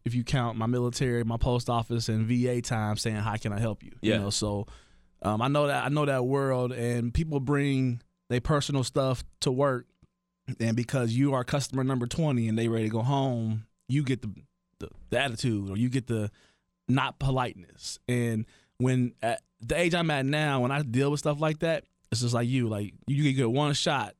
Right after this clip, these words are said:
Speaker 1: and I'm done with you.
Speaker 2: Yeah, man. Uh, you guys both work in customer service, uh, as being D Js.
Speaker 1: Yeah.
Speaker 2: And shoot, you work at Synchrony as well. So it's, uh, and working at the radio station, believe it or not, it's customer service as well. So,
Speaker 1: Absolutely.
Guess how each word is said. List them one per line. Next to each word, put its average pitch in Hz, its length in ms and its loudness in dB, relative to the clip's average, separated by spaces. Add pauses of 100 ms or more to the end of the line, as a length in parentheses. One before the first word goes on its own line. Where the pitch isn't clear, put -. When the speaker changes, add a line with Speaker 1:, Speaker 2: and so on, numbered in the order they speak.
(140)
Speaker 1:
and 117 120 0
I'm 120 100 2
done 127 220 2
with 98 180 -10
you. 71 60 -20 (180)
Speaker 2:
Yeah, 139 220 2
man. 123 320 0 (420)
Uh, 123 320 2
you 123 220 -6
guys 139 320 2
both 113 240 0
work 110 180 0
in 98 60 -8
customer 101 400 -4
service, 98 640 -2
uh, 85 320 0
as 90 160 -4
being 87 300 -2
D 98 240 -2
Js. 95 520 -2
Speaker 1:
Yeah. 95 200 -2 (320)
Speaker 2:
And 107 100 -2
shoot, 127 260 0
you 180 100 0
work 160 300 0 (100)
at 131 360 0
Synchrony - 500 -2
as 123 120 -2
well. 139 340 0
So 117 360 -2 (460)
it's, 156 280 2
uh, 135 460 2 (120)
and 117 140 -2
working 139 260 0
at 123 80 -4
the 117 60 -2
radio 143 280 0
station, 120 380 -4
believe 117 240 -2
it 110 80 -2
or 110 60 -2
not, 110 160 -2
it's 104 80 -10
customer 117 340 -4
service 101 360 -4
as 95 120 -4
well. 120 260 0
So, 101 220 0
Speaker 1:
Absolutely. 113 380 -2